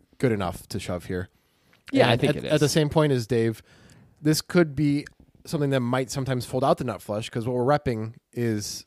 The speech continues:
Speaker 1: like, if, if Chris has the nut flush, what does Dave have? You know, if, for value,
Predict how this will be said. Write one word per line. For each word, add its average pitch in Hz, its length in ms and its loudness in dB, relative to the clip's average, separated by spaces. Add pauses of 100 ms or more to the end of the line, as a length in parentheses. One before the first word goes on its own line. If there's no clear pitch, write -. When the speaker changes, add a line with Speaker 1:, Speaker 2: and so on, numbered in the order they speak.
Speaker 1:
like, 123 220 -4
if, 131 340 -4
if 131 120 -8
Chris 185 180 4
has 156 160 2
the 139 80 0
nut 131 160 0
flush, 143 300 4
what 131 100 0
does 98 120 -2
Dave 120 200 0
have? 85 400 -8
You 107 80 -8
know, 98 160 -4
if, 101 160 -6
for 120 200 -8
value, 95 360 -4